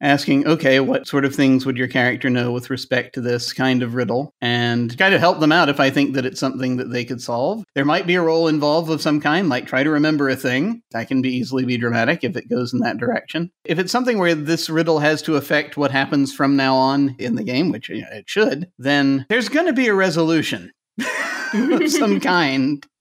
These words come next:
Speaker 1: Either we decide that the, we, both the player and I decide that they don't know the answer, or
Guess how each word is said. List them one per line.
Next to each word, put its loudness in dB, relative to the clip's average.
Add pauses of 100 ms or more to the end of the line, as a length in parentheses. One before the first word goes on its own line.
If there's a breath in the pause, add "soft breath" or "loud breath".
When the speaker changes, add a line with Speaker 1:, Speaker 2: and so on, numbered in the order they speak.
(400 loud breath)
Speaker 1:
Either 2
we 2
decide 0
that -6
the, 2
we, -2
both -2
the -6
player 2
and 2
I 4
decide 0
that -6
they 4
don't 2
know 2
the 2
answer, 0
or 2